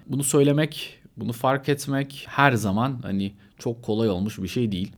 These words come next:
ve illaki Alexis Timik olmanıza gerek yok. Yani bir duyguyu fark etmek ve bir duyguyu ifade etmek hayli zor. Hani yine o yaşları hatırlayalım. Sevdiğimiz insanı ne yapardık? Yani böyle sevdiğimizi söyleyemezdik. Hani ona böyle sevgi cümleleri ifade edemezdik. Bir takım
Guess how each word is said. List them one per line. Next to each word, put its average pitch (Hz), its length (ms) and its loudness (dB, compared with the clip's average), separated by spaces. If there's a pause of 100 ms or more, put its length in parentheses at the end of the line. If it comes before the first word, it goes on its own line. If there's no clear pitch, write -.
ve 104 360 -2
illaki 131 560 0
Alexis 127 340 -2
Timik 127 280 -2
olmanıza 107 420 2
gerek 92 280 0
yok. 80 160 -8
Yani 101 260 -2
bir 135 100 -4
duyguyu 107 280 0
fark 107 300 -2
etmek 90 360 -8
ve 101 180 -4
bir 127 120 -4
duyguyu 101 300 -2
ifade 101 340 -2
etmek 98 280 -6
hayli 95 340 -4
zor. 92 220 -4 (160)
Hani 131 180 0
yine 170 120 2
o 139 80 4
yaşları 139 340 2
hatırlayalım. 110 560 -2 (100)
Sevdiğimiz 131 540 2
insanı 127 480 0 (180)
ne 135 100 0
yapardık? 101 440 0
Yani 113 220 0
böyle 117 160 0
sevdiğimizi 120 540 2
söyleyemezdik. 120 840 0 (120)
Hani 98 300 -8
ona 101 240 -2
böyle 104 140 0
sevgi 101 540 -2 (220)
cümleleri 98 600 0 (200)
ifade 98 340 -2
edemezdik. 95 560 -2
Bir - 60 -10
takım 95 280 -6